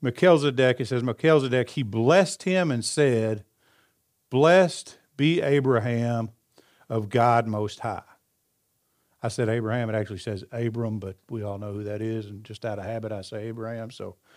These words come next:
"Blessed by Abram of God Most High, possessor of heaven and earth, and blessed be God Most High,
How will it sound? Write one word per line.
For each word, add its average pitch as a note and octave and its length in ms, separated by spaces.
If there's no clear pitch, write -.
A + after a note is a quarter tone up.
"Blessed D3 400
by C#3+ 220
Abram C#3+ 520
of G#2+ 160
God B2 300
Most A#2+ 320
High, G#2 340
possessor D3+ 640
of C3 140
heaven C#3 320
and C3 100
earth, G#2+ 340
and A2 280
blessed C3+ 580
be A#2+ 160
God C3 340
Most C3+ 320
High, G#2 380